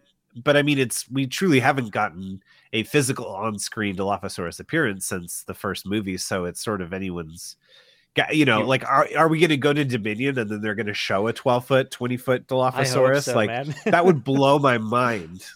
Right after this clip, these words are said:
Speaker 1: That would frickin' blow my mind.
Speaker 3: And they,
Speaker 1: That would
Speaker 3: they
Speaker 1: be
Speaker 3: would have
Speaker 1: awesome.
Speaker 3: to,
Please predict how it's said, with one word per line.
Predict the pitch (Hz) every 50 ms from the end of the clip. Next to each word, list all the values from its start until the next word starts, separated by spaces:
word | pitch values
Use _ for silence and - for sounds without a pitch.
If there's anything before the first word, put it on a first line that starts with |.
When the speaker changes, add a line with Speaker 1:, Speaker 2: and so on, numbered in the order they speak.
| _ -
Speaker 1:
That | 117 123
would | 131 120
frickin' | - - - - 160 165 156 - - 131 123 110
blow | 110 113 107 104 98
my | 98 95 92
mind. | 87 92 90 85
Speaker 3:
And | 208 220 190
they, | 220 226
Speaker 1:
That | 233 226
would | 226
Speaker 3:
they | 220
Speaker 1:
be | 226
Speaker 3:
would | 226 214
have | 196 - 220 233 247 -
Speaker 1:
awesome. | -
Speaker 3:
to, | - 285